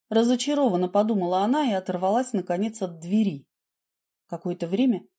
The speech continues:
бесцельно ходила по квартире, зажигая свет то в одной, то в другой комнате, потом на кухне. Там она выпила чашку кофе, после чего окончательно проснулась, разделась и легла в постель.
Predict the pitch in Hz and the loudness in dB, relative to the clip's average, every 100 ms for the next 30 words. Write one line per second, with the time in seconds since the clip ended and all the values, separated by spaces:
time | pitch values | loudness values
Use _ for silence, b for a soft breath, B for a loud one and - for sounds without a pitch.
0 | _ - 202 220 - 302 262 - 240 240 | _ -4 -2 0 -2 0 0 0 0 -2
1 | 208 214 220 240 - - 170 147 147 _ | -4 -6 -4 -4 -4 -12 -10 -10 -14 _
2 | _ _ - 202 262 311 247 208 165 - | _ _ -2 0 2 2 0 0 -8 -8
3 | 160 160 151 175 233 233 156 147 165 160 | -4 -2 -2 -4 -4 -4 -8 -6 -6 0
4 | 214 247 - 208 190 180 - - - 175 | 2 2 -2 -4 -4 -6 -10 -20 -6 -2
5 | 320 269 156 - 247 - - 180 - _ | 2 2 0 -4 -6 -6 -8 -10 -12 _
6 | _ _ _ _ _ _ _ _ _ _ | _ _ _ _ _ _ _ _ _ _
7 | _ - 277 220 165 165 160 156 147 180 | _ -2 0 2 0 -4 -6 -8 -6 -6
8 | 156 - 180 294 320 - 220 _ _ - | -8 -10 -10 -10 -10 -12 -14 _ _ -6
9 | 214 220 - - 233 233 208 226 220 214 | -2 0 -2 0 2 2 2 0 -2 -4
10 | 202 190 190 208 208 214 185 170 - _ | -4 -4 -2 -2 0 -2 -4 -6 -16 _
11 | _ _ 175 180 175 180 311 220 - - | _ _ 0 0 -2 -2 -2 -4 -6 0
12 | 254 226 156 180 - 185 - - 143 - | 0 0 -4 -8 -10 -12 -12 -16 -16 -18